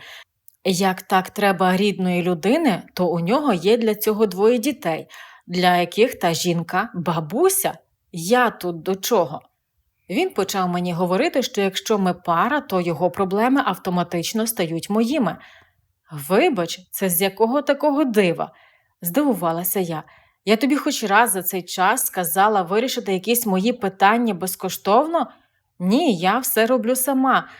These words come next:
те, що стосується мене, а ти роби все, що стосується тебе, і не вплутуй мене у це».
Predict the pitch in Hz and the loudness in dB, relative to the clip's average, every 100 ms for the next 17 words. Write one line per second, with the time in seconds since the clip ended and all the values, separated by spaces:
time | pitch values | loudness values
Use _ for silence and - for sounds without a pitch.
0 | - - 190 190 - 214 214 240 240 254 | -20 -2 0 0 0 -2 0 0 2 0
1 | 262 262 294 285 208 165 156 _ _ 170 | 0 0 2 2 2 0 -4 _ _ -6
2 | 165 277 330 220 190 - - 226 339 - | 0 2 4 2 0 0 2 2 2 -2
3 | 190 196 175 214 240 294 277 302 190 170 | -4 -4 2 2 2 0 -2 2 4 2
4 | - - - 196 190 185 185 170 - 220 | 0 -18 -8 0 2 2 0 -2 0 2
5 | 359 320 202 165 160 160 175 180 226 165 | 2 2 0 -2 -2 -2 -2 -2 0 0